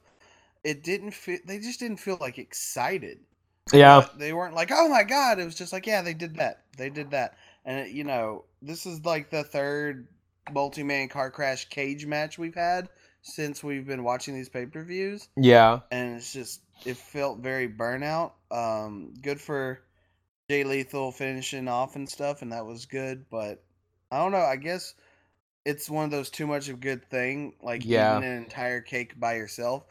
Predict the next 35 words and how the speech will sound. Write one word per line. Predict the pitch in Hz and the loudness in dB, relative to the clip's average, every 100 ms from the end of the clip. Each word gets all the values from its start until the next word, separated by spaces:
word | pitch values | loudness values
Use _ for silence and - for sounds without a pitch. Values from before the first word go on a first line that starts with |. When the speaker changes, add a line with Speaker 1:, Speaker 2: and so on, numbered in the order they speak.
| - _ - | -20 _ -10
Speaker 2:
Yep. | 117 120 | -6 -2
Speaker 1:
Having | 127 131 131 120 | -2 -2 -4 0
watched, | 123 127 - - | 0 0 -4 -8
like, | 123 113 104 - _ _ _ - - 139 | -2 -2 -4 -12 _ _ _ -20 -10 -4
seven | 131 135 127 | -2 -4 -6
pay-per-views | 139 131 139 139 151 143 | -6 -6 -6 -6 -6 -6
and | 123 110 - | -8 -12 -10
every | - 123 131 135 | -6 -6 -4 -6
one | 127 123 131 | -6 -6 -6
of | 131 | -8
them | 131 127 | -10 -10
start | - 120 117 | -8 -6 -6
with | 127 | -8
an | 123 107 | -10 -8
X | 113 - | -10 -12
Division | 139 151 151 151 | -10 -8 -6 -6
match | 151 156 | -6 -6
like | 165 165 175 | -8 -8 -8
this, | 175 170 | -10 -10
it's | 110 - | -16 -12
kinda | 113 107 | -10 -10
crazy. | - 101 95 107 - _ _ _ - | -12 -14 -14 -16 -20 _ _ _ 10
Speaker 2:
Yeah, | 185 180 - - | 12 12 10 -4
right? | 143 160 196 | 0 0 0
Like, | 143 135 | -2 -2
it's, | 156 156 - - | -2 -6 -10 -6
<clears throat> | 175 143 - - _ _ _ - | -6 -6 -10 -18 _ _ _ -4
yeah, | 143 113 | 0 2
Speaker 1:
Kinda | 117 120 | 2 2
Speaker 2:
like, | 143 | 2
I | |
would | 139 | 2
Speaker 1:
run | 127 | -2
out. | |
Speaker 2:
imagine | 127 120 110 110 | -2 -4 -8 -12